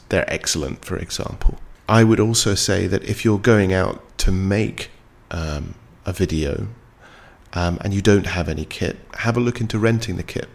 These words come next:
There's plenty of places either online that you can rent camera equipment from, or there will be a local rental house near, near you that has really cool kit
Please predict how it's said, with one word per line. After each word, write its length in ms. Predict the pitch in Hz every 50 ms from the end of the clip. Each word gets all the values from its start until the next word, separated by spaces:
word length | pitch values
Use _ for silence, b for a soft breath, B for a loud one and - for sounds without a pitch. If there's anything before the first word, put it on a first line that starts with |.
| -
There's 160 | - 95 90
plenty 560 | - - - - - 120 117 117 113 117 - 101
of 120 | - -
places 440 | - - - 95 - - 92 85 -
either 320 | 90 92 90 92 90 92
online 420 | 98 107 107 101 95 95 92 90 90
that 120 | - -
you 80 | 101 92
can 260 | - - 85 87 90
rent 300 | 92 87 85 - - -
camera 360 | - - 90 90 90 87 85
equipment 420 | 82 - - - - - - -
from, 380 | - - 120 117 127 131 127 - B B B B B B B B B B B B
or 460 | - 95 92 90 87 87 87 82 82 - - - - -
there 160 | - 98 95
will 200 | 92 107 107 104
be 140 | 87 101 90
a 60 | 90 90
local 360 | 87 87 87 85 - 95 87
rental 340 | 90 87 87 85 - 87 82
house 320 | 87 90 87 85 - -
near, 260 | 92 92 90 87 82 85 90 - -
near 220 | 107 101 95 92 90
you 280 | 85 85 87 85 85
that 160 | 85 82 -
has 260 | 92 95 92 85 - 92
really 420 | 90 90 95 101 98 92 82 80
cool 260 | 82 - - 87 80
kit 320 | - - - - - -